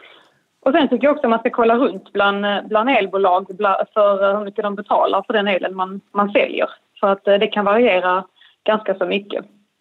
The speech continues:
Och sen så då jämföra offerter och ta hjälp av sin energi- och klimatrådgivare i sin kommun, eh,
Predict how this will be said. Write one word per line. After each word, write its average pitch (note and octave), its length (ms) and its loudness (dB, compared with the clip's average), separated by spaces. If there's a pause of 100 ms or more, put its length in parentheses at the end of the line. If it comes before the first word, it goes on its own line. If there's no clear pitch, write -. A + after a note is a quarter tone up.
(480)
Och B3+ 140 2
sen A#3 160 2
så G#3 120 2
då G3+ 260 4
jämföra G3 580 0
offerter - 540 -4
och F#3+ 100 -4
ta A#3 120 2
hjälp G3 400 0
av G3+ 180 -2
sin G#3+ 260 -6 (300)
energi- B3+ 360 4
och A3+ 80 -4
klimatrådgivare F#3+ 800 -2
i G3 80 -4
sin G3 160 -2
kommun, F#3 460 0 (400)
eh, F#3 360 4